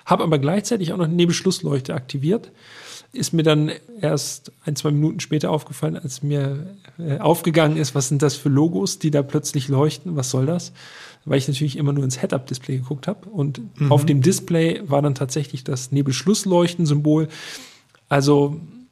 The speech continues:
Speaker 1: auch da muss ich sagen, ist Touch nicht unbedingt von Vorteil. Also ich hab jetzt keine Wurstfinger. <laughs> Ich hab da nicht irgendwie
Speaker 2: <laughs>
Speaker 1: einfach so mit der,
Speaker 2: Einfach
Speaker 1: mit der,
Speaker 2: alles so.
Speaker 1: genau, so mit der flachen Hand einfach, äh, die Heckscheibenheizung angemacht.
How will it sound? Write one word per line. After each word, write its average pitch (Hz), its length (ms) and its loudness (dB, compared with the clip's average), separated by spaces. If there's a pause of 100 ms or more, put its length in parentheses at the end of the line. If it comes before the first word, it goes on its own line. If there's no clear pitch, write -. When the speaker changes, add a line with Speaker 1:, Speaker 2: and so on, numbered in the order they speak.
Speaker 1:
auch 156 280 2
da 165 300 4
muss 185 200 0
ich - 80 -4
sagen, 160 380 2
ist - 300 -8
Touch - 380 -6
nicht 147 200 0 (120)
unbedingt 160 480 2
von 135 160 -2
Vorteil. 147 500 0
Also 143 200 2
ich - 160 -2
hab - 120 0
jetzt 151 160 -4
keine 143 300 0
Wurstfinger. 196 600 2
<laughs> - 80 -4
Ich 175 160 0
hab 208 140 4
da 208 100 8
nicht 220 280 8
irgendwie 190 400 8
Speaker 2:
<laughs> - 0 -
Speaker 1:
einfach 190 280 4
so 175 100 2
mit 165 200 2
der, 139 160 2 (340)
Speaker 2:
Einfach 160 200 4
Speaker 1:
mit 175 80 4
der, 170 220 6
Speaker 2:
alles 139 360 8
so. 113 140 4
Speaker 1:
genau, 165 280 6
so 143 100 0
mit 151 160 2
der 151 80 4
flachen 165 460 2
Hand 202 260 2
einfach, 175 560 0
äh, 151 200 2
die 147 140 0
Heckscheibenheizung 143 720 0
angemacht. 143 400 0